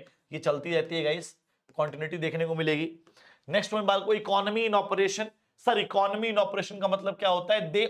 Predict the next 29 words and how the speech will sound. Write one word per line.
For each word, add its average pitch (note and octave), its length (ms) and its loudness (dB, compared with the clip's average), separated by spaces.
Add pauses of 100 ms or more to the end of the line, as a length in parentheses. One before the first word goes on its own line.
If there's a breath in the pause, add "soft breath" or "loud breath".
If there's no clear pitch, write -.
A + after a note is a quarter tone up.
operate G#3 640 2
on G#3 260 2
large F#3 340 2
scale, G#3 400 -2 (360)
ये E3 80 -4
लोग F#3+ 200 -2
लार्ज F#3 360 4
स्केल G3 320 -4
पे F#3+ 120 -2
ऑपरेट E3 360 0
करते F#3 260 -2
हैं, F#3 200 -4 (1400)
है D#3 120 0
ना, G3 100 4
लार्ज E3+ 460 2
स्केल F#3 320 -6
पे G3 60 -6
बालको F3+ 300 2
ये F#3+ 60 0
लोग F#3 160 -2
ऑपरेट F#3 480 2
करते G3+ 280 -2
हैं, F#3+ 80 0
इसकी - 240 -10
वजह F3+ 160 -4
से F#3 140 -8
क्या F#3 120 2
होता F3+ 240 0
है, G3 260 0